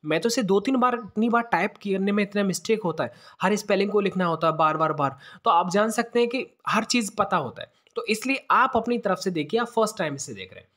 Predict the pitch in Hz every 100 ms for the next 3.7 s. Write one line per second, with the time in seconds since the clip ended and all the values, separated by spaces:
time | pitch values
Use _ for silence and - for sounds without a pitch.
0 | _ _ _ - 240 285 320 339 277 220
1 | 233 - 302 262 220 180 165 175 254 254
2 | 202 - _ _ _ 175 175 180 202 165
3 | 233 277 311 233 247 233 190